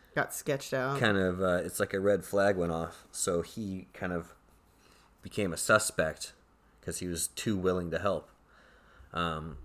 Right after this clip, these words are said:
Speaker 2: serial murders often show interest in their cases
Speaker 1: Mm-hmm.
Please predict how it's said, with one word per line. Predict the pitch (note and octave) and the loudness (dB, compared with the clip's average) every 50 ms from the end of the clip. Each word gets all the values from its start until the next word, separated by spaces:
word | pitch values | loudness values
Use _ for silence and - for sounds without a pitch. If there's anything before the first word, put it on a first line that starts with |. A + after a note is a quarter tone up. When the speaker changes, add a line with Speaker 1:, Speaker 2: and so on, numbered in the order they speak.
| - - - | -18 -16 -8
Speaker 2:
serial | - - - C3+ B2 A#2 A2 G#2 | -4 0 2 6 6 8 8 8
murders | G#2 G#2 G2 F#2+ F#2+ F#2 | 8 6 6 6 4 2
often | - - G2+ G#2+ G2+ - - G2+ F2+ | 2 2 4 4 2 2 0 -2 0
show | - - F#2 E2+ E2 | 0 0 0 0 -2
interest | F#2 - - F2 E2 - - | -4 -6 -6 -6 -6 -6 -4
in | F2+ F#2+ F#2 F2 | -4 -2 -2 -2
their | F2 F2 F2 F2 | 0 0 -2 -2
cases | - - E2+ E2 - - D#2 D2+ F3 E3+ D3 | -2 -4 -4 -4 -4 -4 -4 -2 -2 -2 0
Speaker 1:
Mm-hmm. | E3+ D#3+ D#3 D#3 | 0 -2 -2 -2